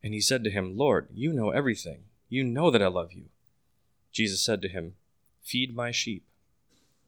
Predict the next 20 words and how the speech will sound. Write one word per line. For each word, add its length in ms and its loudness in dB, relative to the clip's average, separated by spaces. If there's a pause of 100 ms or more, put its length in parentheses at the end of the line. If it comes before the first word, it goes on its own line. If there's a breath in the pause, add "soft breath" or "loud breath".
(100)
Truly, 480 4 (100)
truly, 460 2
I 160 4
say 260 4
to 80 -2
you, 280 -12 (380)
when 120 -10
you 100 0
were 120 0
young, 400 2 (100)
you 100 -6
used 220 -2
to 80 -4
dress 260 2
yourself 440 2
and 120 -6
walk 320 6
wherever 300 -2
you 140 -4
wanted. 380 -2